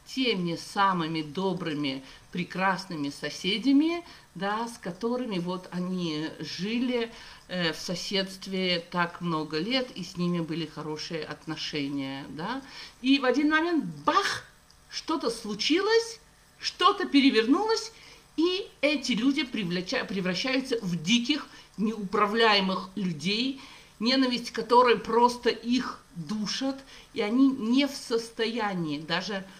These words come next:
э, просчитать, понять, что они делают. Они не понимают, что они живут в этом гор-, в этом городе, в этом с-, в этой стране, и пройдёт там буквально несколько дней, закончатся все эти безобразия. С Божьей помощью я молюсь, что действительно закончится, и всё будет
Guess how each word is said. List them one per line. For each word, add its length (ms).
э, 60
просчитать, 760
понять, 480
что 500
они 480
делают. 580
Они 180
не 120
понимают, 340
что 120
они 100
живут 280
в 20
этом 260
гор-, 240
в 480
этом 300
городе, 380
в 40
этом 220
с-, 100
в 80
этой 220
стране, 640
и 120
пройдёт 500
там 240
буквально 400
несколько 580
дней, 320
закончатся 640
все 200
эти 160
безобразия. 600
С 80
Божьей 300
помощью 460
я 40
молюсь, 340
что 100
действительно 480
закончится, 560
и 40
всё 160
будет 220